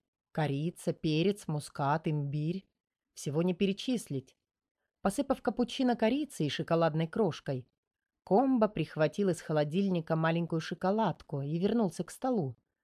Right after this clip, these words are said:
чтобы уютно расположиться в огромном кресле. Первые три глотка ему позволили выпить в тишине. Вкус кофе и шоколада, божественный аромат, плывущий в воздухе,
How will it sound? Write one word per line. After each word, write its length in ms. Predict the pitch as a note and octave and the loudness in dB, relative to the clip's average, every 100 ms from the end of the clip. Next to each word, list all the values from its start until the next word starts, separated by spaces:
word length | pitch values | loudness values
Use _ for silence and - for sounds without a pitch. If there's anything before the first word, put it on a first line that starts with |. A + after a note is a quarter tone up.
| _ - | _ -20
чтобы 360 | - D#3+ D3+ | -4 -2 0
уютно 400 | E3 D#3+ D#3+ D#3 | 0 0 -2 -2
расположиться 800 | C#3+ - D3 C#3+ C#3+ A3 B3 - | -2 -2 -2 0 0 -2 -4 -4
в 80 | E3 | -2
огромном 480 | C#3+ D3 D#3 D3+ D3 | 0 0 -2 -2 -4
кресле. 720 | - G#3 D#3+ - C3+ B2+ A#2 _ _ _ _ _ _ | 0 2 2 -2 -4 -2 -4 _ _ _ _ _ _
Первые 360 | - G3 G3+ G3+ | 4 4 6 4
три 200 | G3+ G3+ | 4 2
глотка 420 | F3+ F#3 - A3+ | 4 2 4 4
ему 200 | A3 F#3+ | 4 4
позволили 600 | E3+ E3+ E3 G3+ G3 F3+ | 4 2 4 4 4 4
выпить 380 | D#3+ G3+ G#3 G3 | 2 0 -2 -6
в 100 | - | -8
тишине. 680 | - G3+ B3 A#3+ E3+ C3 A#2+ _ _ _ _ _ _ _ | -8 -4 -2 0 0 0 -6 _ _ _ _ _ _ _
Вкус 360 | - F#3+ F#3 | -8 -4 -4
кофе 380 | - A#3 B3+ - | 0 2 2 0
и 60 | D#3 | -4
шоколада, 640 | - D#3 D#3 D3+ G3 E3 | -4 0 2 2 2 2
божественный 680 | C#3 D3 E3 F#3+ - E3 D3+ | 0 0 0 -2 0 0 2
аромат, 480 | C#3+ C#3 C#3 E3 - | 2 2 2 -2 -4
плывущий 540 | - E3+ D#3+ F3 - D#3+ | -2 0 0 0 -2 -2
в 60 | |
воздухе, 600 | D#3 E3+ D3 D3 D3+ D3 | 0 0 0 -6 -4 -6